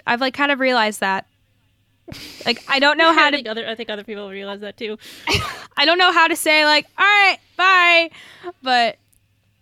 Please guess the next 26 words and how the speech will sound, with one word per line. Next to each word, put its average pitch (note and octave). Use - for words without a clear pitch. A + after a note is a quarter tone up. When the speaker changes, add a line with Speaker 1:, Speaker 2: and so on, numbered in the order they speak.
Speaker 2:
All D4
right. G3+
If A#3
you G#3
enjoy G#3
the G#3
podcast, A#3
you F#3+
can F#3+
rate F#3
and F#3+
review G3+
us G3+
on F#3+
iTunes. B3
That F#3
helps -
us -
out. B3+
Um, F#3
if G3+
you G3+
want G#3
to G3+
send F#3
us F3+